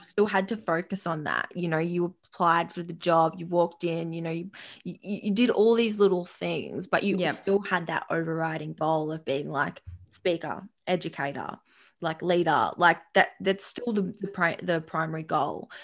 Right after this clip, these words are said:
Speaker 1: So,
Speaker 2: Mm.
Speaker 1: um, I guess, uh, summarizing all, like, a way I like to do is, like I said, templates,
Speaker 2: Mm.
Speaker 1: journaling to help you figure out what your main goal is.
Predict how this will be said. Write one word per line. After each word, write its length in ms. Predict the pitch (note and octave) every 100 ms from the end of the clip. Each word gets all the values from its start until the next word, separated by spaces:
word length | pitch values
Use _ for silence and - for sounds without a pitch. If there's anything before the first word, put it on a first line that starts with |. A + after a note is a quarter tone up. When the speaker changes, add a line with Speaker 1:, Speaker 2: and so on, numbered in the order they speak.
| -
Speaker 1:
So, 200 | - G3 F#3
Speaker 2:
Mm. 220 | F3 D#3 - - _
Speaker 1:
um, 340 | G3+ G3 F#3 F3
I 80 | F#3
guess, 400 | F#3+ G3 G3+ - - - -
uh, 280 | D#3 G2
summarizing 720 | F#3+ - G3+ G#3 G3+ F#3 F3+ F3
all, 80 |
like, 320 | E3 - F3 F#3
a 40 |
way 200 | F3+ F3+
I 120 | E3+
like 220 | F3+ E3+ -
to 60 |
do 120 | F3 D3+
is, 180 | -
like 160 | E3 D3
I 40 |
said, 180 | D#3+ E3
templates, 680 | - E3 D#3+ D#3 D3+ - -
Speaker 2:
Mm. 120 | F#3+
Speaker 1:
journaling 680 | - E3+ D#3+ E3 E3 E3 E3
to 240 | F3 E3
help 340 | E3 E3+ E3+ -
you 80 | D#3
figure 280 | E3+ D#3+ D#3
out 200 | D3+ -
what 120 | -
your 80 | E3
main 360 | E3 D#3+ D#3+ D#3+
goal 320 | D#3 D3 -
is. 420 | - F3 C#4+ -